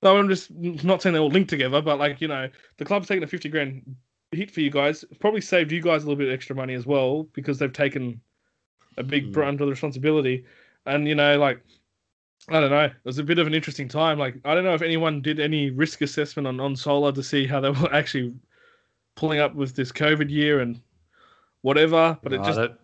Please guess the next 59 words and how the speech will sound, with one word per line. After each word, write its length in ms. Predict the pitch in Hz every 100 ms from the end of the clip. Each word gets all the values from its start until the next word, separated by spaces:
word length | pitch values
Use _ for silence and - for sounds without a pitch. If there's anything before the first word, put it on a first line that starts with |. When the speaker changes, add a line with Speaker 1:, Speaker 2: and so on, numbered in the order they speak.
| _
Speaker 2:
don't 200 | 117 113
think 120 | 117
you 80 | 101
can 120 | 101
go 180 | 107 104
too 280 | 104 - 107
far 220 | 101 98
down 240 | 98 101 98
that. 200 | 110 - - - _
Dylan 240 | 156 160 117
Napa, 280 | 139 175
that's 180 | 127 117
the 60 | 127
first 280 | 135 127 117
I've 100 | 107
heard 200 | 120 104
of 100 | 92
that. 320 | 139 127 107 -
Um, 260 | 117 113 151
Speaker 1:
Oh, 40 |
I 120 | 185
just, 220 | 190 196 -
that's 260 | 180 185
reports. 280 | 190 180 170
I 60 | 151
don't 160 | 165
wanna 140 | 160 147
mention 460 | 143 147 143 139 -
as 200 | 131 131
a 220 | 127 107
hundred 160 | 123 147
percent 200 | 135 131
fact. 200 | 131 127
It 40 | 120
was, 180 | 127 131
uh, 220 | 123 123
Speaker 2:
Yeah. 40 | 95
Speaker 1:
I 240 | - _
think 140 | - 151
Michael 240 | 147 147
Chemmings 680 | 127 147 143 147 151 147 -
on 400 | 139 131 127 120 _ _ _ _ _ _ _ _
Twitter 360 | - 160 156 151
saying 260 | 139 147 143
that 140 | 131
he 160 | 135 139
didn't 240 | 143 139
turn 200 | 127 139
up, 160 | 147 147
and 80 | 139
then 80 | 131
a 40 |
couple 300 | 127 151 143
of 80 | 143
them 120 | 135
turned 220 | 127 139
up 120 | 131 127
intoxicated 760 | 123 147 - 135 143 143 151 - _ _ _
to 120 | -